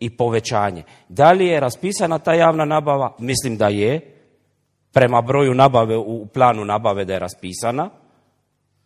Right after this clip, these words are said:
I je, znači da nije raspisa-, ako je raspisana, nije raspisana na način kako je gradsko vijeće donijelo odluku. Ako sam u pravu,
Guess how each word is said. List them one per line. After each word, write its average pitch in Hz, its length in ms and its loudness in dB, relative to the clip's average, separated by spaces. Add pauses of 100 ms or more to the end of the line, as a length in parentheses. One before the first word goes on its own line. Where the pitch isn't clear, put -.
(180)
I 90 100 -10
je, 98 100 -8
znači 123 360 -2
da 143 140 0
nije 143 240 -2
raspisa-, 165 460 -4
ako 147 220 2
je 165 40 0
raspisana, 156 480 -4
nije 147 200 -4
raspisana 170 600 -6 (280)
na 110 100 -4
način 135 320 -4
kako 143 200 -6
je 127 40 -10
gradsko 127 280 -6
vijeće 131 240 -8
donijelo 117 260 -8
odluku. 82 280 -12
Ako 147 200 -2
sam 135 180 -8
u 120 60 -8
pravu, 92 300 -6